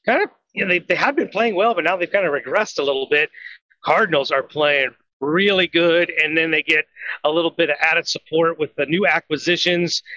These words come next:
Mike Mikolas, guy's not really a strikeout pitcher, but his last outing, he went out there and struck out eight guys. This guy's been dealing a two point eight six E R A. Cubs are reeling. And if you're looking for run support,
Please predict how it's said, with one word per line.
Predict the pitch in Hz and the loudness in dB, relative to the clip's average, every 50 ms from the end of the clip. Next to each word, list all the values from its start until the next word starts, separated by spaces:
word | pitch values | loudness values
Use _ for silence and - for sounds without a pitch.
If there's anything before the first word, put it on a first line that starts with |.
| - - - - - - - - | -14 -14 -14 -16 -16 -18 -10 -4
Mike | - 185 214 262 294 - - | 0 2 2 2 0 0 0
Mikolas, | 180 180 220 - 240 214 151 120 - - - - - - _ _ _ _ _ _ _ _ - | 0 0 0 0 0 0 0 -2 -2 -4 -4 -4 -6 -8 _ _ _ _ _ _ _ _ 0
guy's | 247 277 269 196 170 | 0 2 0 0 0
not | 185 214 220 160 - _ _ - | 0 0 0 -2 -6 _ _ -4
really | 160 170 196 202 208 226 226 | -2 -2 0 0 0 -2 -4
a | - | -4
strikeout | - - - - - 175 196 202 - 214 214 208 - | -6 -6 -4 0 0 0 0 0 -2 -2 -2 -2 -2
pitcher, | 196 208 208 - 220 226 226 - - - - - _ | -2 -2 -2 0 -2 -2 -2 -4 -8 -16 -20 -12 _
but | - 147 | -4 0
his | 165 - 269 208 170 | 0 0 0 -2 -4
last | 156 143 139 156 175 196 208 196 175 - - | -4 -2 0 2 2 2 0 -2 -4 -4 -2
outing, | 147 151 180 196 202 220 220 | 0 2 2 2 2 0 -2
he | 180 165 220 240 | -2 -2 -2 0
went | 220 196 | 0 0
out | 202 208 208 | 0 -2 -2
there | 233 220 | -2 -2
and | 185 156 | -2 -2
struck | - - - - - 220 202 180 - | -2 -2 -2 -2 -2 -2 -2 0 0
out | 220 220 208 - _ _ _ _ _ _ _ _ _ _ _ _ _ _ - - | 0 0 -2 -4 _ _ _ _ _ _ _ _ _ _ _ _ _ _ -4 -2
eight | - 226 233 190 | 0 0 0 0
guys. | - 220 233 262 254 214 151 - - - _ _ _ _ _ _ _ _ _ - | 0 0 2 2 2 0 -2 -4 -8 -14 _ _ _ _ _ _ _ _ _ -4
This | 214 220 - | -4 -2 0
guy's | - 208 190 165 | 2 0 2 2
been | 143 165 143 135 _ - | 0 -4 -4 -4 _ -2
dealing | 196 220 240 233 240 233 233 233 214 | 0 2 4 4 2 2 2 0 -2
a | - - - | -6 -6 -4
two | - - 220 254 | -2 0 0 0
point | - - 202 214 214 - - | 0 0 0 0 0 0 0
eight | - 196 208 - | -2 -2 -2 -4
six | - - 185 196 - - - | -4 -2 -2 -2 -2 -4 -4
E | - 185 180 | -2 0 2
R | 175 170 170 | 2 2 2
A. | 170 170 165 165 - - - - - - _ - - | 2 2 0 0 -2 -6 -14 -20 -20 -20 _ -10 -4
Cubs | - 196 220 226 190 - - | 0 0 0 0 0 -2 -2
are | 185 170 | -2 -2
reeling. | 160 175 190 190 190 190 190 185 185 190 190 175 - - - - - - | 0 0 0 2 2 2 2 2 0 0 -2 -4 -8 -14 -18 -10 -4 0
And | - 262 294 285 247 214 202 208 196 _ _ _ _ - | 0 2 2 2 2 2 0 -2 -4 _ _ _ _ -6
if | 185 180 | -4 -2
you're | - 196 220 | 0 0 0
looking | 254 233 240 | 0 -2 -2
for | - - 156 | -6 -8 -6
run | - 175 226 262 240 | -2 0 0 0 0
support, | - - - - 170 165 160 160 156 | -4 -6 -4 0 0 0 0 0 -2